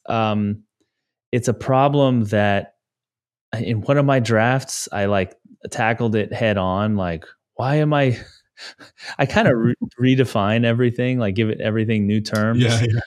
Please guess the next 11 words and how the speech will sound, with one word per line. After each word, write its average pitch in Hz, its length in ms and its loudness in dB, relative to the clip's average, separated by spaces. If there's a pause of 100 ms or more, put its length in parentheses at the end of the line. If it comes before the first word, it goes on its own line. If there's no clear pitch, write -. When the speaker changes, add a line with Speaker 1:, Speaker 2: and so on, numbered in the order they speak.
(160)
Speaker 1:
because 143 380 2
I 131 100 4 (180)
feel 139 240 4 (120)
Speaker 2:
<laughs> 110 40 -2
Speaker 1:
like 135 140 0 (480)
the 120 180 0
terms 139 560 2
are 107 260 -2 (120)
very 101 260 2
confusing. 104 600 -2
Speaker 2:
Yes. 92 300 -8